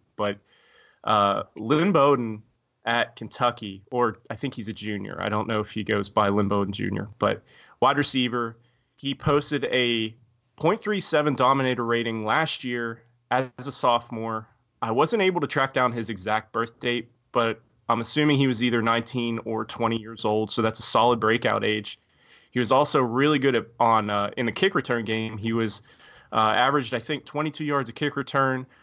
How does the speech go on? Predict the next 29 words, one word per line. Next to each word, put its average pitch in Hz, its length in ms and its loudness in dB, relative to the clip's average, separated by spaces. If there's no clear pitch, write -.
uh, 107 240 0
twenty-nine 143 500 2
yards 131 300 -2
per - 220 -14
punt 147 320 0
return. 135 380 -6
He 123 100 -4
had 110 180 -4
two - 180 -8
t-, 175 300 -8
two 185 220 -2
punt 170 200 2
return 135 300 -4
touchdowns 107 600 -2
last 101 320 -6
year, 107 320 -10
dynamic 139 560 2
in 127 100 -4
the 120 80 -6
return 113 380 -6
game. 95 320 -8
I 117 100 -2
think 131 160 0
that 123 180 0
speaks 135 360 -2
to 120 100 -4
his 120 160 -2
overall 117 360 4
athleticism. 139 760 -2